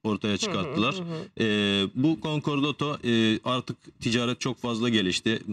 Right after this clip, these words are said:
Speaker 1: Rakamlar büyüdü. E, bugün bir tane çekiniz yazıldığı için yirmi sene emek verdiniz, otuz sene emek verdiniz, çocuğunuz gibi büyüttüğünüz bir firma batabilir.
Speaker 2: Tabii, kredibiliteniz çünkü
Speaker 1: Kredibiliteniz
Speaker 2: bankada
Speaker 1: ciddi manada
Speaker 2: hasar
Speaker 1: ezilir.
Speaker 2: uğruyor.
Speaker 1: Evet, e, bu firmalar işte, e,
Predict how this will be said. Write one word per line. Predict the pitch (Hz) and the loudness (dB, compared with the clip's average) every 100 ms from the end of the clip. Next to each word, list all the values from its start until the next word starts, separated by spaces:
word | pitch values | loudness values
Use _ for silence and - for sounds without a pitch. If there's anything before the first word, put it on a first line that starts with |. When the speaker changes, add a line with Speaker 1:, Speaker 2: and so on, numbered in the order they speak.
| 107 | -2
Speaker 1:
Rakamlar | 104 113 110 113 110 | -2 0 2 4 4
büyüdü. | 101 87 98 104 _ - - - _ - | 2 4 2 -2 _ -20 -20 -20 _ -2
E, | 107 113 | 0 2
bugün | 139 147 139 | 4 4 2
bir | 160 | 2
tane | 156 143 | 0 0
çekiniz | 135 139 143 135 | 0 2 2 4
yazıldığı | 135 131 135 131 143 | 4 4 4 4 4
için | 123 151 151 | 4 2 0
yirmi | 117 131 139 | 2 4 4
sene | 131 131 131 | 2 0 2
emek | 131 127 | 0 0
verdiniz, | 120 117 117 | 0 2 2
otuz | 117 123 - | 0 -2 0
sene | 123 120 | 2 4
emek | 127 120 | 2 2
verdiniz, | 117 107 113 | 0 2 2
çocuğunuz | - 110 123 120 | 2 2 4 6
gibi | 117 117 | 6 6
büyüttüğünüz | 117 107 120 113 | 4 4 2 4
bir | 113 | 2
firma | 117 117 143 | 2 2 2
batabilir. | 131 131 120 110 85 - | -2 -2 0 0 0 -4
Speaker 2:
Tabii, | 220 - | -4 -2
kredibiliteniz | - 233 202 196 196 196 214 180 - | 0 0 0 0 -2 -2 -4 -4 -2
çünkü | 170 | -2
Speaker 1:
Kredibiliteniz | 156 143 131 131 139 135 | 2 2 4 2 2 0
Speaker 2:
bankada | 120 | 2
Speaker 1:
ciddi | 127 - | 2 4
manada | 127 117 113 107 | 4 4 2 2
Speaker 2:
hasar | 101 98 107 | 2 2 2
Speaker 1:
ezilir. | 139 | 0
Speaker 2:
uğruyor. | 185 185 - | -4 -10 -6
Speaker 1:
Evet, | 147 127 92 - - | -2 -2 -4 -8 -4
e, | 127 120 120 127 | 0 2 2 2
bu | 180 190 - | 2 0 -2
firmalar | - 147 135 135 156 | 0 2 2 0 0
işte, | 120 - 127 123 123 | -2 -2 0 0 2
e, | 117 113 110 | 2 2 0